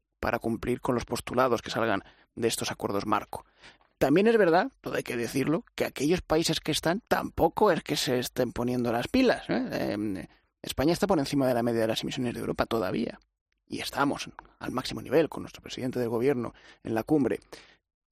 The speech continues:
Hemos aumentado las em-, emisiones de C O dos en dos mil veintiuno con respecto a dos mil veinte. Sí es verdad que todavía por debajo de las prepandémicas,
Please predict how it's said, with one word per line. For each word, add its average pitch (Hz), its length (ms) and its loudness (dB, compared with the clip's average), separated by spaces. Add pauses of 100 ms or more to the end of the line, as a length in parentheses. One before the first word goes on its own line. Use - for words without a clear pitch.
(320)
Hemos 156 280 2
aumentado 147 480 4
las 123 180 2
em-, 135 180 -6
emisiones 127 380 -2
de 117 100 0
C 127 180 -2
O 117 60 2
dos 120 220 0
en 127 120 -6
dos 120 140 -6
mil 123 160 -4
veintiuno 123 460 -2
con 120 140 -6
respecto - 400 -8
a - 20 -6
dos 117 140 -4
mil 110 200 -2
veinte. 151 420 4 (360)
Sí - 120 -4
es 123 40 -4
verdad 117 160 2
que 131 80 -2
todavía 123 360 2
por 127 180 -2
debajo 120 360 2
de 143 80 4
las 117 120 0
prepandémicas, 131 680 0